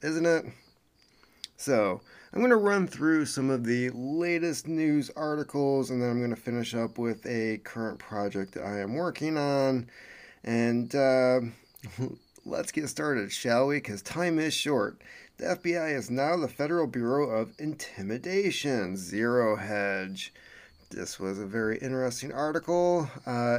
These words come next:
it is an opinion piece, but he does map out, uh, in very coherent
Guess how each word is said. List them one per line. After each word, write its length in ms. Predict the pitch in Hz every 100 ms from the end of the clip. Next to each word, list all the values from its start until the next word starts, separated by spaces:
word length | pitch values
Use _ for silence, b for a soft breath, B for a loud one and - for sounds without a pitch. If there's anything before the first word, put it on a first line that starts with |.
| -
it 160 | 202
is 240 | 233 240 180
an 80 | 202
opinion 480 | - 165 160 156
piece, 400 | 143 147 147 139
but 220 | - 131 120
he 140 | 120
does 280 | 131 123 113
map 360 | 117 113 110 -
out, 460 | 117 110 110 110 - B B B _
uh, 340 | 101 101 98 101
in 180 | 113 107
very 640 | 113 110 113 110 110 98 -
coherent 760 | 110 104 113 113 113 107